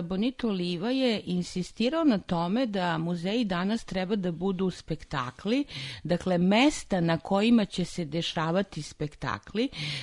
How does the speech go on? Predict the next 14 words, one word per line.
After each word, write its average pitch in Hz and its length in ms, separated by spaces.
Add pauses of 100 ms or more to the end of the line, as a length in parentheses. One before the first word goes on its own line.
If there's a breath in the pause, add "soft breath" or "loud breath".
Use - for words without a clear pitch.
(140 loud breath)
na 170 560
koje 233 360
će 208 360 (340 loud breath)
dolaziti 185 1040
porodice 202 840
na 165 160
celodnevni 160 880
boravak, 139 760
e, 160 880
kojima 240 440
će - 180
se 185 240
nuditi 220 540
program 190 760